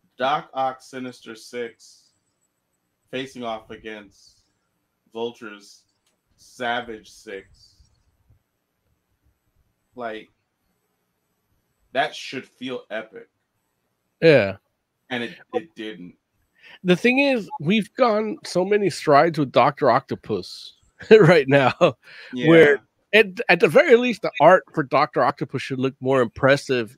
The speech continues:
Speaker 2: in this
Speaker 1: Yeah.
Speaker 2: type of epic story, and it didn't,
Speaker 1: Yeah.
Speaker 2: you know?
Speaker 1: Yeah, I agree with you. Like, it, I was, I was very disappointed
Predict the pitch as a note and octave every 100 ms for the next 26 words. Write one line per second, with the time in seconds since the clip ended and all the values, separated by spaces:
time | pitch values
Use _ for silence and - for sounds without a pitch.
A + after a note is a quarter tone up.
0 | _ C3 C3+ B2+ A#2 - B2 A#2+ A2+ G2
1 | A#2 - B2 - - A2+ G2+ F#2 - C3+
2 | C#3+ C#3+ B2+ - C3 G#2+ B2 A#2+ A#2 A#2+
3 | - C3 C3 B2 B2 A#2 A#2 B2 C3+ A#2+
4 | A2+ G#2+ A2 - D#3 D3+ C#3 C#3 A#2+ -
5 | C3+ A#2 B2 B2+ A#2+ A#2+ - A2+ A2 G#2